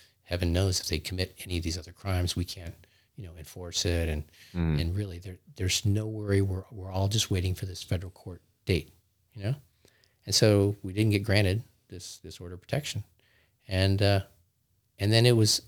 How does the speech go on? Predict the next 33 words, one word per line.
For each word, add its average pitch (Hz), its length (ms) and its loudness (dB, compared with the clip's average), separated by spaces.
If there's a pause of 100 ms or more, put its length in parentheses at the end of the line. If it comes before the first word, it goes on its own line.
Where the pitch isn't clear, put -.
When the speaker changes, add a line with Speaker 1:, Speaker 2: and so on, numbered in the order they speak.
(120)
Speaker 1:
about 123 260 -4
a 101 40 4
year, 98 680 0
and 110 120 2
we 131 100 4
had 110 160 2
not 95 160 -2
heard 95 260 2
anything, 107 580 2 (360)
no 104 120 0
charges 104 420 2
pressed. - 580 2 (540)
And, 85 400 -2 (260)
you - 100 -18
know, 85 280 -18
we 92 100 -12
thought 82 280 -6
that's 82 200 0
exactly 92 440 2
what 95 120 0
was 98 120 -2
going 101 180 2
on, 127 220 4
is 101 240 0 (120)
what 104 120 -4
they 101 120 2
had 95 120 2
said 110 240 4
in 101 100 2
that, 101 300 -2 (160)
in 101 80 -10
that 98 120 0
hearing. 165 380 4